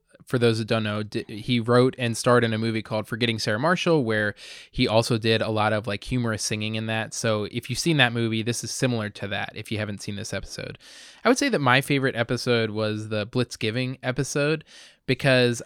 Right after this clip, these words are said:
I was watching this episode, and the whole premise of this episode is that if you leave early, you're bound to miss something great. And, you know, they, they flash back to the time when Marshall and Ted, our main characters, were in college, and they had a friend, um, that they call the Blitz, and it's played by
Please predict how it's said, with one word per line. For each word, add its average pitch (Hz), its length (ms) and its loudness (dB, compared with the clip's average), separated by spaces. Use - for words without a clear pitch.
I 123 100 0
was 127 300 0
watching 139 540 2
this 127 160 -2
episode, 107 400 -4
and 117 100 -2
the 117 60 0
whole 160 160 6
premise 143 320 4
of 117 120 -4
this 117 180 -2
episode 107 420 -2
is 107 140 -6
that 104 260 -2
if 120 140 -4
you 127 120 4
leave 143 280 4
early, 127 340 2
you're 107 180 -2
bound 113 280 2
to 127 60 -2
miss 107 220 -2
something 101 340 -4
great. - 340 -8
And, 113 640 -2
you 120 140 -2
know, 104 100 -2
they, 110 260 -2
they 123 140 -2
flash 131 340 2
back 117 280 2
to 107 280 -4
the 107 80 -8
time 113 340 -2
when 104 180 -6
Marshall 113 440 0
and 107 100 -10
Ted, 151 300 4
our 107 100 -2
main 110 220 -2
characters, 123 480 2
were 113 100 -4
in 107 60 -6
college, 135 560 2
and 107 140 -6
they 107 80 -4
had 117 140 0
a 113 40 0
friend, 120 540 0
um, 101 320 -4
that 110 160 -6
they 110 120 -4
call 113 280 2
the 107 100 -6
Blitz, 123 540 -2
and 110 180 -8
it's 107 120 -12
played 120 260 0
by 107 340 0